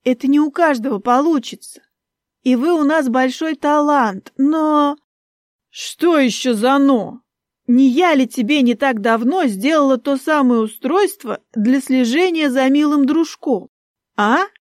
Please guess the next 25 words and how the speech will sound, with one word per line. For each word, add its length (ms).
И 120
новые 500
нагревательные 840
устройства 760
во 140
всем 380
нашем 400
доме — 500
тоже 320
моих 400
рук 180
дело". 460
"Разве 540
ж 120
я 220
сейчас 560
об 220
этом 400
говорю?" 540
"А 360
о 60
чем? 540
На 260
что 320
намекаешь? 960